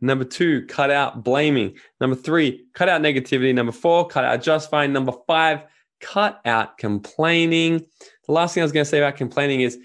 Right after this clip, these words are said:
the only reason we complain about things is because things or people have not met our expectations. We only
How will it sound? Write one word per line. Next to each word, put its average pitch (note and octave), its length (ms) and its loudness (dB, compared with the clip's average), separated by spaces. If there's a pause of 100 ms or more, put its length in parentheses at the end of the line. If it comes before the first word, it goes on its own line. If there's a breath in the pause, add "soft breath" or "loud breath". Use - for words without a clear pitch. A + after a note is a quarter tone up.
(220 loud breath)
the B2+ 120 2
only D#3+ 220 2
reason D#3+ 440 0
we C#3+ 120 0
complain C#3 440 -2
about C#3 180 0
things D3 240 -2
is A2 120 -2
because A2+ 400 -4 (300 soft breath)
things E3+ 380 0
or A2+ 140 -2
people D#3 600 -2 (200 loud breath)
have A#2+ 200 -4
not C3 260 -2
met A#2 320 -4 (140)
our D3 600 0 (240)
expectations. - 1300 -4 (880)
We E3+ 320 0
only E3 340 2